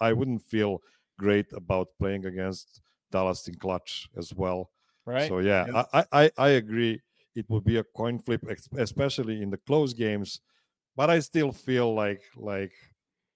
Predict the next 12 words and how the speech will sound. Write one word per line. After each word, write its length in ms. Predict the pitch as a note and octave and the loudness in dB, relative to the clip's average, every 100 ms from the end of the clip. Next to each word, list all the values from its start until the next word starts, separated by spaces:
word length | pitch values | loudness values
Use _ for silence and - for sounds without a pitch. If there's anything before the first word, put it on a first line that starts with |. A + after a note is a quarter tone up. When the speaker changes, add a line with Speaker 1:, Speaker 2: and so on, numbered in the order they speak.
| - | -2
Speaker 1:
Denver 360 | G#2 G#2+ G#2+ G2+ | 4 4 6 2
has 260 | G#2 G#2 | 2 0
the 180 | F2 G#2 - | 0 -8 -6
edge 420 | - G2 F#2 - - | -4 -2 -4 -12 -6
over, 340 | G#2+ G#2 G2 - | -4 -2 -4 -4
over 240 | G#2+ G#2 G2 | -4 -2 -2
them, 440 | G2 F#2+ F#2 F#2 | -2 -2 -2 -4
uh, 300 | F#2 F2+ F2 - _ _ _ _ F#2+ | -4 -4 -4 -8 _ _ _ _ -6
and 140 | F2+ F2 E2 _ - | -4 -4 -8 _ 0
potentially 680 | G2 G2 F#2 - F2+ F2 E2 _ | 0 0 -2 -4 -6 -6 -8 _
finishing 520 | - F#2+ E2+ D#2+ F2 D#2+ | -10 -6 -6 -8 -10 -8
this 160 | E2+ | -8